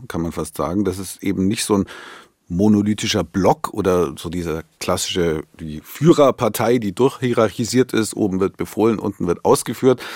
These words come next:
sondern die extreme Rechte ist ein Netzwerk. Und die N P D ist ja gerade dadurch groß geworden, dass sie sich diesem Netzwerk geöffnet hat und sich, also auch ihre Immobilien, ihre Ressourcen, ihre Gelder den sogenannten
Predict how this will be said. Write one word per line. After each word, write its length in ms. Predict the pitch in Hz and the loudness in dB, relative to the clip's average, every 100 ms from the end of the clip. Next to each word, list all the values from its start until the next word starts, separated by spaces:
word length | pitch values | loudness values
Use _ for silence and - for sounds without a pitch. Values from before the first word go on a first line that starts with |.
| - - - - | -14 -14 -12 0
sondern 260 | 123 127 | 4 4
die 160 | 120 123 | 4 2
extreme 380 | 110 139 135 117 | 2 2 2 2
Rechte 240 | 123 - | 0 0
ist 100 | 131 | 0
ein 60 | 151 | 2
Netzwerk. 680 | 185 - - 69 65 - - - - - | 2 -2 -4 -4 -6 -12 -20 -20 -14 -4
Und 320 | 101 95 - | -2 -2 0
die 100 | 107 | 0
N 100 | 107 | 0
P 100 | 107 | -2
D 80 | 117 | -2
ist 120 | 127 | 0
ja 80 | 107 | 0
gerade 360 | 98 104 101 | 0 2 2
dadurch 380 | 98 104 151 127 | 2 2 2 -2
groß 280 | - 107 - | -2 -4 -2
geworden, 440 | 110 92 95 123 | 0 2 4 2
dass 240 | 107 110 - | 0 -2 -4
sie 80 | |
sich 180 | 120 127 | -10 -12
diesem 280 | - 123 110 | -8 -2 0
Netzwerk 420 | 107 113 - 117 | 0 0 -4 -4
geöffnet 500 | - - 180 110 85 | 0 0 0 -2 -4
hat 380 | 71 - - - | -10 -12 -16 -14
und 200 | - 82 _ - | -10 -10 _ -4
sich, 420 | - 165 - - _ - | 4 4 2 -16 _ -8
also 320 | 87 82 78 _ _ | -6 -4 -6 _ _
auch 360 | - - 98 - - | -6 -6 -4 -10 -8
ihre 280 | 110 92 80 | -4 -4 -4
Immobilien, 640 | - 123 98 110 170 175 151 | 0 2 2 0 4 6 6
ihre 300 | 104 101 92 | 2 -2 -4
Ressourcen, 420 | - - 156 156 | -2 2 2 2
ihre 220 | 104 95 | -2 -4
Gelder 420 | 85 90 135 156 - - - - - | -2 -2 2 0 0 -12 -16 -14 0
den 100 | 120 | 2
sogenannten 640 | 110 127 110 110 117 110 | 4 2 2 0 -2 -2